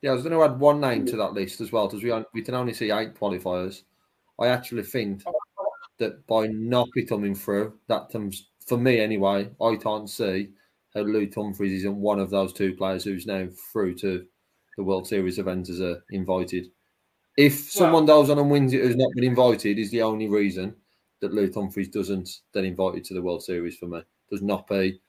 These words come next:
Speaker 1: would have been the, the first one, and then Humphries second in my eyes. Now Humphries moves to first with Noppy's qualification.
Speaker 2: Right. Let's go into it then,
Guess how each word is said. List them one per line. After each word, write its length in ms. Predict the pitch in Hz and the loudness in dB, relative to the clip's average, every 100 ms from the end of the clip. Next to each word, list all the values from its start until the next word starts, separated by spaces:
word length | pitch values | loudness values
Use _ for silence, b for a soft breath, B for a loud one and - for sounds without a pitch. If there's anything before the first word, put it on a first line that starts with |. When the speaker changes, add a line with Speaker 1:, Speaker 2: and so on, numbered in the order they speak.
| _ _ _ | _ _ _
Speaker 1:
would 120 | 101 | 0
have 140 | 98 - | 0 0
been 140 | 92 | -2
the, 260 | 92 95 95 | 0 -2 -4
the 80 | 101 | -10
first 360 | - 107 101 - | -2 0 0 0
one, 240 | 107 107 _ - | -2 -4 _ -8
and 120 | 92 | -4
then 180 | 92 87 | -4 -6
Humphries 380 | 101 87 92 90 | -8 -6 -8 -4
second 440 | 98 - 90 87 | -4 -4 -8 -8
in 120 | 95 92 | -8 -2
my 160 | 95 | 0
eyes. 380 | 104 120 120 - _ _ _ _ _ 104 | 0 0 -4 -10 _ _ _ _ _ -2
Now 220 | 98 95 | 0 2
Humphries 380 | 104 92 95 98 | 0 -2 -4 -2
moves 260 | 92 90 | -2 -4
to 80 | 95 | -8
first 340 | - 92 90 | -4 -4 -4
with 80 | 95 | -6
Noppy's 300 | 90 - 87 | -6 -6 -8
qualification. 760 | - 87 - 90 87 87 92 90 _ _ _ _ _ _ _ _ _ _ _ _ _ _ _ _ _ | -6 -6 -8 -8 -6 -6 -12 -18 _ _ _ _ _ _ _ _ _ _ _ _ _ _ _ _ _
Speaker 2:
Right. 240 | 180 156 - _ _ _ _ _ _ _ | -2 -2 -4 _ _ _ _ _ _ _
Let's 160 | 196 190 | -6 -2
go 160 | 190 170 | -4 -4
into 260 | 147 151 | -6 -12
it 80 | 127 | -12
then, 220 | 127 123 | -12 -12